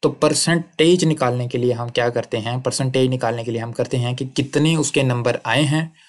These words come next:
उसको डिवाइड कर देते हैं हम लोग कितने टोटल मार्क्स हैं, ऐसे ही करते हैं ना। बिल्कुल इसी तरह हम लोगों ने इजेक्शन फ्रैक्शन को भी करना है कि मेरे पास कितने मार्क्स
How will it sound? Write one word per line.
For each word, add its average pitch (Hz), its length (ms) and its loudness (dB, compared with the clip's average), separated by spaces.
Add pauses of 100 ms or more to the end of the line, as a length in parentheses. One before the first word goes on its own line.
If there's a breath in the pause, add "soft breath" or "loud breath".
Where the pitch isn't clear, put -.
(180 soft breath)
उसको 165 260 4
डिवाइड 131 520 2
कर 127 160 2
देते 123 220 0
हैं 120 80 -2
हम 120 140 -2
लोग 135 200 0
कितने 135 400 0 (160)
टोटल 131 400 4
मार्क्स 117 460 -2
हैं, 131 240 -2 (160)
ऐसे 139 200 2
ही 175 60 0
करते 139 220 2
हैं 127 80 0
ना। 131 120 -4 (440 soft breath)
बिल्कुल 170 340 4
इसी 156 180 2
तरह 139 180 0
हम 135 160 0
लोगों 131 160 2
ने 135 80 0
इजेक्शन 127 340 0
फ्रैक्शन 127 320 -2
को 131 100 0
भी 131 120 0
करना 120 240 -2
है 135 120 0
कि 160 340 0 (640 soft breath)
मेरे 139 200 4
पास 147 340 -2 (140)
कितने 156 680 2 (100)
मार्क्स 127 540 2